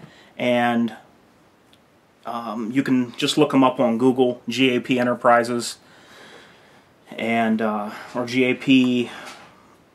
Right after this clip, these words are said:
for the Glock magazine, and you'll find 'em on there. And I really like it. It just, it makes everything,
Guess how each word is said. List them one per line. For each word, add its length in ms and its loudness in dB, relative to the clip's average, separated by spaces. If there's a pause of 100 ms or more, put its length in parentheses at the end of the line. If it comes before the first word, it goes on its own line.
for 180 -12
the 60 -4
Glock 320 4
magazine, 680 -2 (280)
and 140 -6
you'll 100 -2
find 320 2
'em 140 0
on 140 -2
there. 380 0 (640)
And 80 -2
I 40 4
really 240 4
like 240 2
it. 120 -6 (140)
It 160 -12
just, 260 -8 (140)
it 140 -6
makes 260 -2
everything, 580 0